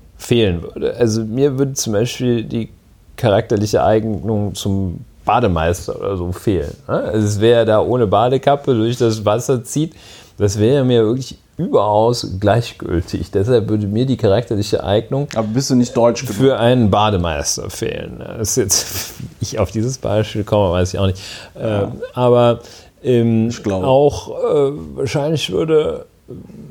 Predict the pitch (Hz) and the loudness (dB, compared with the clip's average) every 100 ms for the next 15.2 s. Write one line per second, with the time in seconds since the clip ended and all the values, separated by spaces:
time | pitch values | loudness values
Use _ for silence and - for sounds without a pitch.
0 | - - 143 139 208 180 107 143 156 - | -20 -10 -4 0 0 0 2 2 2 -2
1 | 135 131 123 113 135 120 120 113 - - | -2 0 -2 -2 2 6 6 4 -4 -20
2 | - _ _ - - _ _ - 135 135 | -20 _ _ -20 -20 _ _ 0 2 2
3 | 127 139 135 143 143 127 123 110 101 120 | 0 -2 2 2 4 4 4 2 0 0
4 | 101 101 - 107 135 160 151 143 139 110 | 2 -2 -2 2 4 4 4 4 2 -2
5 | 110 113 - 120 107 110 - 156 - 110 | -4 -4 0 2 2 0 0 -2 0 0
6 | 107 - 87 101 120 127 107 117 117 90 | -2 0 2 2 0 -2 -2 0 0 2
7 | 104 117 113 113 110 113 95 104 135 147 | 2 0 -2 -2 0 0 -2 0 0 2
8 | - 131 120 - - - - - _ - | 0 -2 -2 -6 -12 -20 -20 -20 _ -4
9 | - 180 - 107 110 98 101 104 110 104 | 0 0 0 -2 -2 -4 0 2 2 0
10 | - - 110 107 107 107 85 147 - _ | -6 -4 2 4 4 2 -4 -12 -20 _
11 | _ _ _ - - 110 131 135 110 104 | _ _ _ -4 0 0 0 2 2 2
12 | 135 156 107 120 120 104 107 110 - 107 | 0 0 0 0 0 0 0 -2 -4 -2
13 | 101 107 98 101 113 120 143 113 80 143 | -2 -2 -4 -4 0 2 2 2 4 4
14 | 135 120 123 151 110 - 92 104 - 98 | 2 2 0 0 -6 -2 0 2 2 -2
15 | - 151 | 0 -6